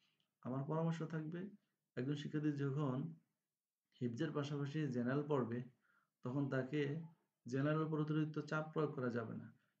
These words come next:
ক্লাসের পড়া ক্লাসই তাকে শেষ করে দিতে হবে। দৈনিক এক বেলা অথবা সর্বোচ্চ দুই বেলা তাকে general class দিতে হবে।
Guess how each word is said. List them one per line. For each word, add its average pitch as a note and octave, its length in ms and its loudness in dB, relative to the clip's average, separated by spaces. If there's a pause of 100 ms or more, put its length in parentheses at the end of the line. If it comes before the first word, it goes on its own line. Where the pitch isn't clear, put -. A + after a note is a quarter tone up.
(140)
ক্লাসের C3+ 460 2
পড়া D#3 220 4
ক্লাসই C#3 440 0
তাকে C#3 340 -4 (220)
শেষ - 260 -4
করে C3 260 0
দিতে A#2 240 -4
হবে। A#2+ 240 -10 (1080)
দৈনিক D#3+ 440 2 (580)
এক C#3+ 260 2
বেলা B2 340 2 (800)
অথবা B2 500 0
সর্বোচ্চ B2+ 400 -2
দুই C3 240 2
বেলা A#2+ 340 2 (580)
তাকে B2 380 0
general B2+ 380 2
class B2 200 0
দিতে A#2 220 -4
হবে। A2+ 200 -4